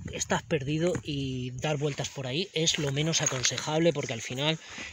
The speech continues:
eh, derrochas toda la energía, no encuentras nada, te puedes caer con los nervios,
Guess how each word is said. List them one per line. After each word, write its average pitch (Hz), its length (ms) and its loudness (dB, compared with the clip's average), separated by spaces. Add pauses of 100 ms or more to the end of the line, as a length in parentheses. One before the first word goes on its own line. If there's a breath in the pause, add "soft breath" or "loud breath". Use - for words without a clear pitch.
(100)
eh, 123 600 2
derrochas 131 540 0
toda 135 200 -2
la 123 80 -2
energía, 160 540 2
no 147 160 0
encuentras 127 760 2
nada, 156 540 4
te 139 140 0
puedes 135 460 4
caer 135 340 0
con 127 160 -2
los 117 180 -4
nervios, 156 680 4